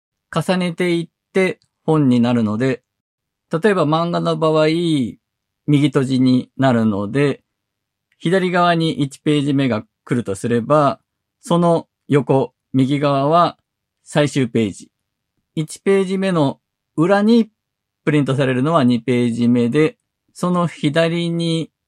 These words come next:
最終ページの一つ前のページが来ると。それを全部計算して原稿を並び替えとかないといけないんですね。じゃあ並び替えときゃいいじゃないかということでは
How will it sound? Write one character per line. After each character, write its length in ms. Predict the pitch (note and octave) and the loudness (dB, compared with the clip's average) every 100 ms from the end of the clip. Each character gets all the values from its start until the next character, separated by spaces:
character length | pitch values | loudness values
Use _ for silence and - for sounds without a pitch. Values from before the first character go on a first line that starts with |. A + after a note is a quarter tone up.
| _ _ | _ _
最 220 | - D3+ | -2 -2
終 180 | C#3 C#3+ | 0 -2
ペ 240 | C3 C3+ C3 | -2 0 0
ー 20 | |
ジ 160 | B2+ | 0
の 320 | D3+ F#3+ F3+ _ _ _ _ | 0 0 0 _ _ _ _
一 180 | - D3 | -2 -2
つ 120 | B2 | 0
前 180 | A2 G2+ | 0 -2
の 120 | E2 | -6
ペ 160 | - G#2+ | -4 -4
ー 40 | |
ジ 100 | C#3 | -2
が 120 | C#3+ | -4
来 240 | - - G#2 | -4 -8 -8
る 80 | |
と。 140 | - - _ _ _ _ | -8 -20 _ _ _ _
そ 140 | - | -6
れ 100 | F#3 F#3 | -4 -4
を 140 | F3+ | -4
全 240 | E3 F#3 | -4 -4
部 120 | C#3 B2+ | -4 -2
計 260 | D#3 D#3 | 0 0
算 380 | D3+ D#3 D3+ D3+ | 0 0 2 0
し 240 | - - | -6 -14
て 260 | - G3+ F#3 | -2 0 2
原 220 | C#3+ C#3+ | 0 0
稿 200 | C3 C3 | 0 0
を 100 | C3+ | 2
並 260 | C3 B2+ D3 | 2 2 0
び 140 | D#3 | -2
替 220 | - E3 | -2 -2
え 60 | D3+ | 0
と 120 | - | -2
か 120 | G2 | -4
な 120 | G#2+ F#2+ | -4 -6
い 80 | |
と 220 | - G#2 - _ - | -8 -12 -12 _ -10
い 80 | |
け 120 | C3 A2+ | -4 -4
な 100 | F#2+ | -4
い 100 | D#2 | -10
ん 140 | C2 | -16
で 100 | - | -14
す 100 | - | -6
ね。 200 | C3+ D3 _ _ _ _ _ _ _ | -6 -6 _ _ _ _ _ _ _
じ 120 | B3 | 0
ゃ 80 | A3 | 2
あ 40 | D3 | 4
並 240 | C3 C3+ | 2 0
び 100 | D3+ | 0
替 120 | E3 | 0
え 40 | E3 | 0
と 100 | C3+ | -2
き 100 | G#2 | -4
ゃ 100 | G2 | -2
い 160 | B2 | -2
い 40 | A#2 | -2
じ 80 | |
ゃ 40 | G#2 | -2
な 80 | G2+ | -4
い 60 | |
か 120 | G#2 | -6
と 100 | G#2 | -4
い 80 | A2 | -4
う 60 | A#2+ | -2
こ 120 | B2+ | -6
と 120 | C3+ | -4
で 100 | D3 | -2
は 240 | C3+ G#2 | 0 -2